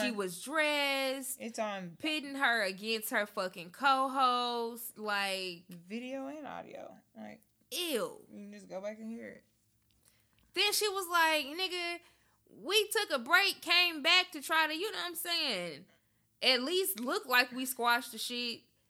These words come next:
Speaker 1: I go to hug him, and he gyrating. Come to find
Speaker 2: Yeah.
Speaker 1: out."
Speaker 2: That, I was like, <gasps> and that's probably ten minutes in.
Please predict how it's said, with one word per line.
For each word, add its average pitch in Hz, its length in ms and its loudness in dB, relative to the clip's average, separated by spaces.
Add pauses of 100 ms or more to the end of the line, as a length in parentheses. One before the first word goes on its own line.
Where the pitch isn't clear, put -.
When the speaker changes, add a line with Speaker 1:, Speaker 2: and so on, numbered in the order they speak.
(220)
Speaker 1:
I 359 220 10
go 349 240 8
to 320 100 4
hug 381 300 6
him, 294 380 0
and 311 160 4
he 427 160 6 (420)
gyrating. 214 480 2 (360)
Come 233 180 6
to 262 60 4
find 285 440 6
Speaker 2:
Yeah. 220 340 6
Speaker 1:
out." 202 100 -2
Speaker 2:
That, 233 300 8
I 247 120 10
was 254 140 4
like, 170 360 6 (100)
<gasps> 330 720 0 (560)
and 247 140 4
that's 311 200 6
probably 220 380 4
ten 262 280 2
minutes 247 280 0
in. 403 260 -4